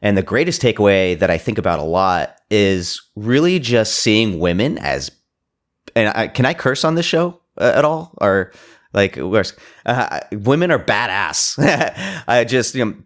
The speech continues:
are badass, can do anything, can do it with power, strength,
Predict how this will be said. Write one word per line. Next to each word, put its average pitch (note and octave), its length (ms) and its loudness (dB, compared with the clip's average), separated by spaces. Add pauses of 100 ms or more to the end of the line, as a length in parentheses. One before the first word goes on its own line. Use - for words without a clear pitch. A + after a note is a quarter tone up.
(140)
are A2 160 0
badass, C3+ 720 0
can A#2 180 -2
do D3+ 240 2
anything, C3+ 680 2
can G#2 180 -2
do C#3 200 2
it B2+ 40 2
with - 220 -4
power, A#2+ 600 0
strength, A2+ 760 -4